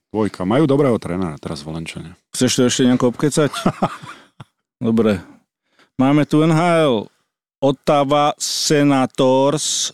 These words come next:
Speaker 1: Prečo furt dáva ten Frimo tú Ottawu? Že to je tak
Speaker 2: Nie.
Speaker 1: nesympatický klub, to je tak
Speaker 2: Počúvaj, to je môj
Speaker 1: nesympatický
Speaker 2: klub,
Speaker 1: tým.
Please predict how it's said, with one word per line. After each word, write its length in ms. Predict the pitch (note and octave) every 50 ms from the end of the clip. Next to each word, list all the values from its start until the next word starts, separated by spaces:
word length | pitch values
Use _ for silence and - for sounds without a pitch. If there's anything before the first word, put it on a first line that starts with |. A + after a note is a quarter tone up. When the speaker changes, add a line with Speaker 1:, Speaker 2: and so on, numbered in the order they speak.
| _ _ _
Speaker 1:
Prečo 300 | _ C3 F#3 F#3+ B3+ A#3
furt 220 | - - F3 D3
dáva 200 | C3 C3+ C3 B2
ten 140 | G#2 C3+ A#2+
Frimo 280 | - - A#2 A#2 A2+ A2
tú 140 | - A2+
Ottawu? 460 | G#2+ G#2 G#2 - - G2+ F#2+ F#2 F2+ E2 - _ _ _ _ _ _ _ _ _ _ _ _ _ _ _ _ _
Že 100 | _ -
to 80 | - -
je 80 | A#2+ G2
tak 140 | - G#2+ G#2+
Speaker 2:
Nie. 60 | A#2
Speaker 1:
nesympatický 760 | - B3+ B3+ A#3 D3 C#3 B2+ C#3+ C3+ - B2+ - - - A#2 G2+
klub, 260 | - - G#2+ G#2 F#2+
to 100 | - -
je 60 | G2+
tak 160 | - - - -
Speaker 2:
Počúvaj, 160 | A#2 B2 C3+
to 60 | B2
je 20 |
môj 80 | A#2 A#2+ G#2 B2 B2 A#2+ C3 C3
Speaker 1:
nesympatický 140 | B2+ - -
Speaker 2:
klub, 180 | C3+ C3+ C#3+ C3+
Speaker 1:
tým. 220 | G#2+ G#2 A2 A2+